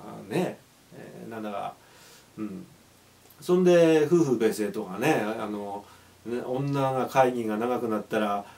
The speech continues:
とか、お-、怒り出したりね、あの、う、別に長くなったっていいじゃないですかね。だからもう本当にね、男も女もバカなんですよ、これね。うん、普通はだって、森会長だってね、まあ、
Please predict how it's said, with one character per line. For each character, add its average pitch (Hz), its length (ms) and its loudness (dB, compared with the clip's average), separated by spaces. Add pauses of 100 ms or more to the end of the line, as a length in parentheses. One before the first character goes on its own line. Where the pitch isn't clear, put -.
(360)
と 110 100 -4
か、 107 140 2
お-、 113 220 2
怒 151 180 2
り 147 60 4
出 135 120 4
し 131 80 -4
た 104 120 -4
り 92 100 -6
ね、 104 420 -2
あ 107 120 -6
の、 104 400 -4 (380)
う、 110 60 -2 (760)
別 190 220 2
に 185 60 2
長 208 200 2
く - 80 -4
な - 120 6
っ - 20 4
た - 100 4
っ 151 40 -4
て 156 100 0
い 202 40 4
い 220 40 -2
じ 247 80 2
ゃ - 40 6
な 139 80 0
い 110 40 -2
で 101 60 -6
す - 80 -14
か 101 100 -12
ね。 110 340 -4 (280)
だ 127 120 -2
か 117 80 0
ら 113 80 0
も 123 280 0
う - 40 -4
本 208 160 -2
当 226 120 2
に 202 140 0
ね、 139 380 2
男 226 380 -2
も 170 140 4
女 127 220 0
も 101 220 -4
バ 156 120 6
カ 254 120 4
な 196 60 4
ん 117 100 -2
で 92 80 -8
す - 80 -12
よ、 98 80 -8
こ 95 100 -14
れ 101 200 -8
ね。 117 220 -4 (720)
う 107 100 -4
ん、 104 100 -4 (320)
普 - 120 -20
通 214 140 -8
は 233 260 4
だ - 60 4
っ - 60 -2
て、 127 420 4
森 175 680 -2
会 202 260 0
長 202 160 6
だ 202 60 4
っ 196 60 -2
て - 120 -6
ね、 151 300 4
ま 117 540 2
あ、 110 100 -4